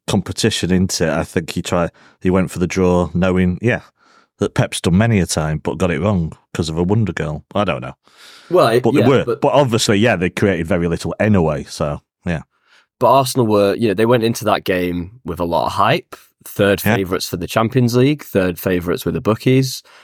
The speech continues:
Speaker 2: You know, the, all the pundits before the game were talking about, well, outside of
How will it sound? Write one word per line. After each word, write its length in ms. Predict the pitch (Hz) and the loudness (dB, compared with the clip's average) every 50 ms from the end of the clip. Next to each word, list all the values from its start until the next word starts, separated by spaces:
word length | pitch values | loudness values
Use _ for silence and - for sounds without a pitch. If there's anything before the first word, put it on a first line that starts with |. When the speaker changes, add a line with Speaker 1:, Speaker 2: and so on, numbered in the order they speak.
| _ _ _ _ _ | _ _ _ _ _
Speaker 2:
You 100 | - 92 | -2 -2
know, 60 | 87 | 0
the, 240 | 85 90 90 82 82 _ _ _ | 0 0 -2 -2 -4 _ _ _
all 160 | - 107 107 | 2 2 2
the 80 | 98 - | 2 0
pundits 380 | - - 120 123 113 - - | 0 2 2 4 4 2 -2
before 280 | - 85 - - 117 120 | -4 -6 0 2 2 2
the 80 | 101 87 | 2 2
game 200 | 82 82 85 80 | 0 0 -2 -2
were 60 | - | -4
talking 320 | - - 95 87 - 92 | -2 -2 -2 -2 -2 -4
about, 360 | 87 82 85 82 82 80 - | -2 0 0 0 0 0 0
well, 180 | 67 92 92 87 | 0 0 2 2
outside 480 | 90 95 - - - 113 104 101 90 85 | 2 2 2 2 2 2 2 2 2 0
of 240 | 82 80 - - | -4 -6 -10 -16